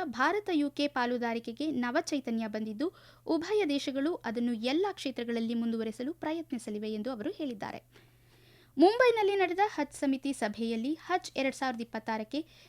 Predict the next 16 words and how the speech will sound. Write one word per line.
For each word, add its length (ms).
ಭಾರತೀಯ 580
ಯಾತ್ರಿಕರ 520
ಅನುಭವವನ್ನು 760
ಮತ್ತಷ್ಟು 560
ಸುವ್ಯವಸ್ಥಿತಗೊಳಿಸುವ 1080
ಕ್ರಮಗಳ 420
ಕುರಿತು 380
ಸಮಿತಿಯು 480
ಚರ್ಚೆ 360
ನಡೆಸಿತು. 560
ಸಭೆಯನ್ನುದ್ದೇಶಿಸಿ 920
ಮಾತನಾಡಿದ 520
ಅಲ್ಪಸಂಖ್ಯಾತ 760
ವ್ಯವಹಾರಗಳ 800
ಸಚಿವಾಲಯದ 720
ಕಾರ್ಯದರ್ಶಿ 680